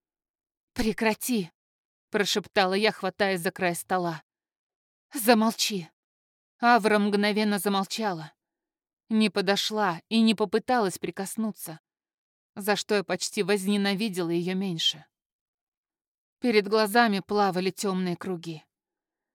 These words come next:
Я считала вдохи, как учил психолог. Один, два,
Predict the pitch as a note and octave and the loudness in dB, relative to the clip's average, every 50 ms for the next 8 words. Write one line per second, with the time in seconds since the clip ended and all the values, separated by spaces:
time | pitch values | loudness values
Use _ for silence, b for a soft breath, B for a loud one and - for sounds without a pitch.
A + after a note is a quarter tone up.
0 | _ _ _ - G#3+ G3+ F#3+ F3+ E3 - - F3 - - F#3 F3+ F3+ F#3 F3+ F3+ | _ _ _ -4 0 0 2 2 0 -2 -4 -4 -2 -2 -2 -2 -2 -4 -6 -2
1 | F3 G#3 G#3 F#3+ D#3+ - - F3 D#3 b b b b b - B3 A3+ - - G3 | 0 0 0 0 -2 -6 -12 -16 -16 b b b b b -2 -2 0 0 -2 -4
2 | - - A3 F#3+ - - - - A3 - - G3 E3 D3+ D#3 D#3+ _ _ _ _ | -4 -2 -4 -4 -4 -6 -8 -8 -8 -8 -8 -10 -10 -10 -12 -16 _ _ _ _
3 | _ _ _ _ _ _ - G3+ F#3+ E3 F3 F#3+ F#3+ G3 G3+ F#3 - _ _ _ | _ _ _ _ _ _ -4 -2 -2 -2 -2 -2 -2 -2 -4 -8 -12 _ _ _
4 | _ _ _ _ _ _ _ _ - A#3+ G3+ G#3 F3+ F#3 E3+ E3+ F3 F3 | _ _ _ _ _ _ _ _ -2 0 0 2 4 2 2 2 -2 -8